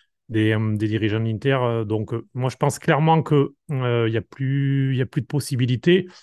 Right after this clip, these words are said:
Et je ne crois pas non plus à ce qui sort. Hum, alors, c'est peut-être du côté de l'entourage de Lukaku aussi, comme quoi il aurait été blessé de ne pas être titulaire lors de la finale de Ligue des Champions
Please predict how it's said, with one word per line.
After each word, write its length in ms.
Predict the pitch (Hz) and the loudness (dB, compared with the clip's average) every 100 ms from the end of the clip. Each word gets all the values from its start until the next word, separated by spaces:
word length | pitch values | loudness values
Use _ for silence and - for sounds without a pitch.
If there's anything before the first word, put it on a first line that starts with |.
| _ _ _ - | _ _ _ -6
Et 40 | |
je 80 | 117 | -2
ne 60 | 135 | 0
crois 140 | 151 | 2
pas 120 | 170 | 2
non 160 | 160 151 | 2 2
plus 260 | - 170 147 | 0 0 2
à 120 | 139 | 2
ce 160 | - | -4
qui 180 | 120 131 | -10 -8
sort. 480 | - - 143 117 - _ - | -4 2 2 2 -2 _ -8
Hum, 480 | 120 120 120 117 | -6 -4 -4 -2
alors, 140 | 113 101 | -2 -4
c'est 80 | 120 | -2
peut-être 160 | 135 | -2
du 120 | 117 | -2
côté 220 | - 123 117 | -4 -2 0
de 60 | |
l'entourage 320 | 117 120 123 | 0 0 0
de 40 | 107 | 0
Lukaku 360 | 123 135 - | 0 -2 -2
aussi, 260 | 147 131 156 | -2 -2 -4
comme 160 | 127 113 | -4 -2
quoi 140 | 147 | 0
il 40 | |
aurait 140 | 120 117 | 2 0
été 160 | - | 0
blessé 560 | 117 127 151 151 - 165 | -2 2 2 2 0 -2
de 160 | 139 110 | -2 -8
ne 40 | |
pas 80 | 135 | -8
être 80 | 131 | -8
titulaire 580 | 139 - 120 143 123 110 | -8 -4 0 2 2 2
lors 140 | 113 | 0
de 60 | 117 | 0
la 100 | 110 | -2
finale 540 | - 123 123 113 110 | -4 -4 -2 0 -2
de 100 | 104 | -4
Ligue 100 | 110 | -2
des 80 | 107 | -4
Champions 420 | 120 107 139 160 | -4 -2 0 0